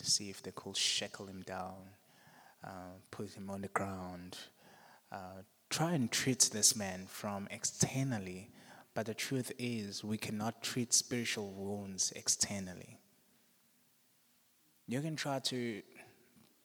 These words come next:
to do <laughs> whatever. Like, I mean, they try to do, like, anything possible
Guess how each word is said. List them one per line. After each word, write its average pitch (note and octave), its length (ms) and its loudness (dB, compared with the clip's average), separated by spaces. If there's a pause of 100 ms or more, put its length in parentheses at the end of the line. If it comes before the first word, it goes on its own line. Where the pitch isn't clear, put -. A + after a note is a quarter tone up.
(260)
to C3 100 6
do C3+ 160 2
<laughs> - 960 4
whatever. A#2+ 880 4
Like, A#2+ 260 0
I C3 60 4
mean, C3 300 4
they D3+ 160 10
try D3 180 6
to C3 140 4
do, B2+ 560 6
like, - 400 -2 (480)
anything E3 540 6
possible A2+ 600 0